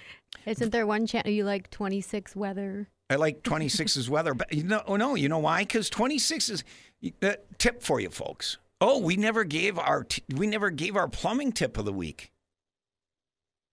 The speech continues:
Speaker 1: Oh, yeah.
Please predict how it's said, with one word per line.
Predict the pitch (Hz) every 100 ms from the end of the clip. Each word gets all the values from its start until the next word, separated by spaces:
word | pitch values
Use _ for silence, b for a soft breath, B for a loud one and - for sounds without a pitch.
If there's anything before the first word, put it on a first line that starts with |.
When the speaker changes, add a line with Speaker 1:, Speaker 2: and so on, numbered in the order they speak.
| _ _ _ _ _ _ _ _ _ _ _ _ _ _ _ _ _ _ _ _ _ _ _ _ _ _ _ _ _ _ _ _ _
Speaker 1:
Oh, | 277
yeah. | 269 302